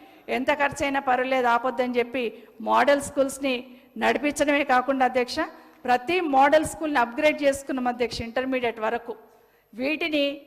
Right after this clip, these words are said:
నిజంగానే ఈ ప్రభుత్వం ఆలోచించి వీటిని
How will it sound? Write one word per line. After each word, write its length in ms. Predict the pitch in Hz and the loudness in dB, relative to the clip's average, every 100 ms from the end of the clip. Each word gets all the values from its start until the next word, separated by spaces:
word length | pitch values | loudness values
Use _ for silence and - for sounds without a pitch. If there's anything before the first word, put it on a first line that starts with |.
| 269 | -12
నిజంగానే 460 | 233 269 294 294 262 262 | -4 -2 0 -2 -4 -8
ఈ 80 | 240 | -8
ప్రభుత్వం 640 | 240 240 269 277 269 254 - - - _ - | -2 0 0 -2 -4 -4 -14 -20 -20 _ -8
ఆలోచించి 640 | 208 240 254 269 254 339 427 - - - _ | -4 -2 -2 -4 -8 -8 -10 -12 -20 -20 _
వీటిని 560 | 240 262 285 285 262 | -6 -4 -2 -2 -2